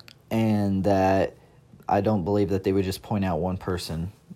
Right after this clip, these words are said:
even though they're all black. Like, there could have maybe been some racial stuff going on there,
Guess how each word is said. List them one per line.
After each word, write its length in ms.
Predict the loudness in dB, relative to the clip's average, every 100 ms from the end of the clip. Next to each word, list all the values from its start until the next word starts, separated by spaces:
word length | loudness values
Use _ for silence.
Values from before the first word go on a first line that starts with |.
| -20 _
even 260 | -10 -6 -4
though 140 | -4
they're 240 | 0 0 2
all 240 | 2 0
black. 560 | 0 -2 0 -2 -6 -16 -20 -20 -20 -20 -6
Like, 240 | -2 -2 -2
there 120 | -4
could 220 | 0 0
have 200 | 0 0
maybe 360 | 0 2 0 0
been 240 | 0 -2
some 180 | -2 -2
racial 440 | 0 0 0 -4
stuff 340 | -2 -2 -2 0
going 220 | -2 0
on 160 | 0
there, 200 | 0 -2